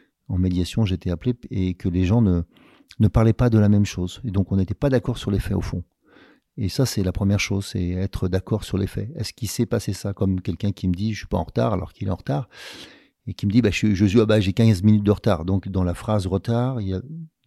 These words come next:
quinze minutes de retard », il n'y a pas le mot retard. Bien sûr que si. Donc, il faut être d'accord sur les faits. Il y a un retard de quinze minutes. Peut-être que pour toi, c'est pas grand-chose.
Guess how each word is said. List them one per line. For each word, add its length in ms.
quinze 220
minutes 120
de 40
retard », 240
il 40
n'y 40
a 60
pas 120
le 80
mot 100
retard. 440
Bien 120
sûr 180
que 100
si. 180
Donc, 260
il 40
faut 140
être 100
d'accord 320
sur 140
les 100
faits. 240
Il 80
y 20
a 100
un 60
retard 440
de 160
quinze 300
minutes. 360
Peut-être 280
que 100
pour 200
toi, 140
c'est 140
pas 120
grand-chose. 500